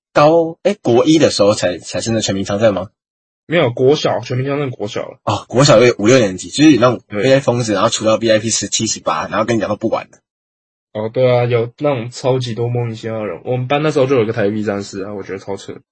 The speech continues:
Speaker 1: 哦，真的是！我跟你讲，同-，同学从台币战士一开始，真的是一路目睹他，一开始跟爸妈讲说：“哦，我出个五十块，因为五十块有那个什么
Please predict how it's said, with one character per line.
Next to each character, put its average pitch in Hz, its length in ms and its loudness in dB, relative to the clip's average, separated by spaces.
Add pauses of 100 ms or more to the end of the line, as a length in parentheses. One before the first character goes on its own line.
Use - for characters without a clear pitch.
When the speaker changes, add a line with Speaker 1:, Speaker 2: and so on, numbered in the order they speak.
(240)
Speaker 1:
哦， 101 140 2
真 135 120 2
的 127 120 6
是！ 127 160 -2
我 98 40 -2
跟 95 80 -2
你 85 60 0
讲， - 80 -4
同-， 113 240 -4
同 113 220 -6
学 117 100 2
从 107 200 -6
台 - 180 -4
币 123 120 -2
战 117 200 4
士 110 200 -2
一 - 80 -6
开 110 220 0
始， - 180 -8
真 101 220 -4
的 90 200 -8
是 - 120 -12
一 113 60 -2
路 131 80 2
目 127 180 0
睹 98 160 -6
他， - 260 -14 (280)
一 147 80 0
开 127 60 2
始 120 40 2
跟 127 160 0
爸 135 80 4
妈 113 100 0
讲 95 120 -8
说 - 160 -16
：“哦， 170 100 -2
我 127 180 -4
出 - 200 -2
个 190 100 2
五 120 120 -2
十 113 120 -4
块， - 200 -2
因 160 100 -4
为 190 180 0
五 113 100 -4
十 113 60 -4
块 143 140 -2
有 120 80 4
那 139 60 0
个 127 60 0
什 104 60 -6
么 71 160 -10